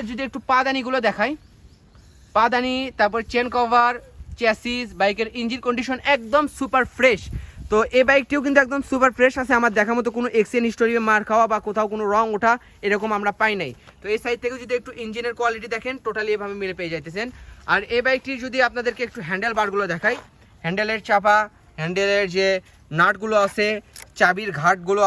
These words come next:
আছে, এগুলো কিন্তু একদম ফ্রেশ। এবং বাইকটি কত কিলোমিটার রান হয়েছে, এই বাইকটিও আপনাদেরকে একটু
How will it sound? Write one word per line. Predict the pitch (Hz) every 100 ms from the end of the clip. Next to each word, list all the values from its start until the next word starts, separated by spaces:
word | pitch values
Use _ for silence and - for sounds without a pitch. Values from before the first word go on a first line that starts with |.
| 190
আছে, | - 208 214 - - -
এগুলো | 233 262 254
কিন্তু | 262
একদম | 262 254 254 277
ফ্রেশ। | 233 185 - _ _ _ -
এবং | 214 214
বাইকটি | 226 240 240 - 254
কত | 254 269
কিলোমিটার | 277 277 285 285
রান | 277
হয়েছে, | 269 294 262
এই | 254
বাইকটিও | 247 269 262
আপনাদেরকে | 247 254 247 247
একটু | 240